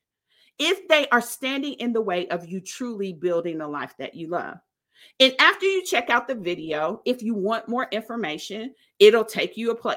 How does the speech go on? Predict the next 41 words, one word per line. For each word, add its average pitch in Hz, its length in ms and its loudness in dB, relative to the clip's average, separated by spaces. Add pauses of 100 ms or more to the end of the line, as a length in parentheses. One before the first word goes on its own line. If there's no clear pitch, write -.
to 208 100 2
a 196 80 0
place 190 340 -4
where 190 100 2
you 190 140 -8
can 240 240 -8
learn 262 300 0
more. 156 340 -10 (400)
You 285 80 2
see, 320 220 2
here's 494 260 2
where 349 180 4
I've 254 160 8
come 247 220 -4
to 233 160 -4
the 202 80 -2
conclusion. 185 840 -10 (380)
In 262 180 6
this 370 320 0
season, 196 400 -4
some 294 280 -8
people 254 340 -4
know 190 320 0
it's - 220 -6
time 143 380 -8
to - 260 -12
act. - 460 -16 (500)
And 262 120 6 (120)
if 453 260 2
you 311 160 -4
know 240 240 0
it's - 200 -4
time 170 340 -4
to - 240 -12
act, 151 340 -4 (300)
I 226 180 8
don't 285 260 -2
want 196 240 -4
you 170 140 -14
to - 180 -14
delay. 160 580 -6